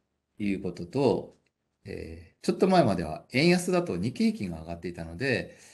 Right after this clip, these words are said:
円安がいいよねっていうことで、うん、自分自身も日経上がるんだったら円安がいいよねと思ってたんですが、うん、ちょっとここから上がっていっていいのかなと思うんですが、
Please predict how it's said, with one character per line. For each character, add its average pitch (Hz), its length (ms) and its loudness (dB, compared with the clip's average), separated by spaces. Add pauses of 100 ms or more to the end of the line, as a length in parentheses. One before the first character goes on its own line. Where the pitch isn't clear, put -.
(200)
円 101 200 -4
安 104 240 -4
が 101 100 2
い 131 80 2
い 120 40 0
よ 98 100 2
ね 120 100 -2
っ - 40 -8
て - 200 -10
い 85 40 -4
う - 20 -6
こ 87 80 -8
と 85 100 -10
で、 90 340 -8 (540)
う 113 40 -8
ん、 101 300 -4
自 110 160 -8
分 139 140 -4
自 147 140 -4
身 104 80 -2
も 90 80 -6
日 87 180 -8
経 101 120 0
上 95 60 2
が 101 80 0
る 113 80 0
ん 104 40 -2
だ 87 60 -4
っ - 60 -10
た - 80 -12
ら - 120 -10
円 98 100 -8
安 95 200 -6
が 92 100 -2
い 110 120 -2
い 98 40 -2
よ 90 100 -6
ね 101 160 -6
と 87 120 -12
思 90 140 -4
っ - 20 -12
て 87 100 -10
た 87 120 -8
ん 85 80 -4
で 85 60 -6
す 85 140 -8
が、 120 320 2 (840)
う 135 100 -8
ん、 104 240 -2
ち 101 60 -16
ょ - 20 -18
っ - 20 -20
と 120 100 -6
こ 151 140 -8
こ 175 160 4
か 170 60 6
ら 170 120 2
上 127 60 0
が 147 80 0
っ - 20 0
て 160 140 6
い 151 100 4
っ - 20 -4
て 131 80 4
い 165 80 6
い - 40 6
の 135 100 4
か 107 80 4
な 110 120 6
と 104 180 -4
思 117 200 -2
う 110 40 -2
ん 98 40 -4
で 92 80 -6
す 90 160 -12
が、 98 400 0